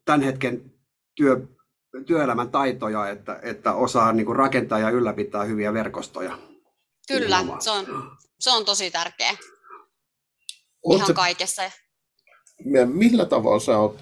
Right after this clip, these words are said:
Speaker 3: käsitellyt tota asiaa? Oot sä käyttänyt jotain työkalua? Äh, koska siis toihan on poikkeuksellista ajattelua, että sä niin kun, äh,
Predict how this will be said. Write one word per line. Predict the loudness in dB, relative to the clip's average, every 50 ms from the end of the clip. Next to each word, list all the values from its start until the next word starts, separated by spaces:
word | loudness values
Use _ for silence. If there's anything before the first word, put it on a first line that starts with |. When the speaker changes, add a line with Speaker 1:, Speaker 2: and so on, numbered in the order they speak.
| -6
Speaker 3:
käsitellyt | -2 0 0 2 2 0 -2 0 -2 -4 -4 -4 -8 -10
tota | -10 -6 -2 0 2 2 2
asiaa? | 2 0 -2 -4 -2 -2 0
Oot | 0 -2 -2 -4 -6
sä | -6
käyttänyt | -2 2 2 4 2 2 -2 -8 -6 -4 -2 -2
jotain | 0 -2 -4 -4 -4 -2 -2 -2 -4 -6 -10 -18 -20 _ 0
työkalua? | 2 4 6 6 6 6 4 2 0 2 2 2 2 2 0 0 0 0 0 -2 -6 -12 _ _ _ _ _ _ _ _ -6 -4
Äh, | -2 -2 -2 -4 -6
koska | -8 -8 -8 -6 -6 -4
siis | -2 -2 -4 -2 0
toihan | 2 4 4 4 4 4
on | 2 2 2 -2 -4
poikkeuksellista | 0 2 4 4 2 0 -2 -2 -2 -2 -2 -4 -6 -4 -4 -4 -6 -6 -8 -6 -2
ajattelua, | 0 2 4 4 2 2 -2 -6 -6 -4 -2 -2 -2 -2 0 -2
että | -2 -4 -4
sä | -4 -2
niin | -2 -2 -2
kun, | 0 0 0 0 0 -4 -6 -10 -16 -20 -20 _ _ _ _ _ _ _ _ _ _ _ -4 0
äh, | 2